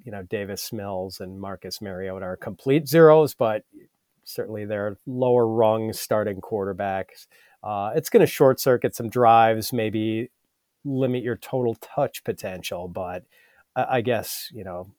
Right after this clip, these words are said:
if he winds up in Atlanta or Houston or maybe even Seattle, where I do think, you know, Breece Hall could probably shove aside Rashad Penny,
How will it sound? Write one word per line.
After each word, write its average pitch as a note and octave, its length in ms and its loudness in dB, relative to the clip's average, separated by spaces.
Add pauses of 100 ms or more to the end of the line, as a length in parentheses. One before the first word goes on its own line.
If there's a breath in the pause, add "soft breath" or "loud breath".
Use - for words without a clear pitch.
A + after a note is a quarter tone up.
(180)
if - 220 -20
he A#2 160 -10
winds G2 300 -8
up G2+ 140 -8
in G2+ 120 -6
Atlanta G#2 460 -8
or G2+ 220 -6
Houston A2 460 -8
or B2+ 80 0
maybe F#3 280 8
even G3 200 4
Seattle, D#3+ 680 10 (480)
where A2 120 0
I G#2+ 80 0
do A#2 220 0
think, A2 500 -4
you G2 80 -16
know, G2+ 100 -10
Breece G#2 280 -8
Hall G2+ 160 -4
could G2 160 -12
probably G2+ 440 -4
shove G2 260 -6
aside F#2 320 -8
Rashad F2 380 -10
Penny, G#2+ 480 -6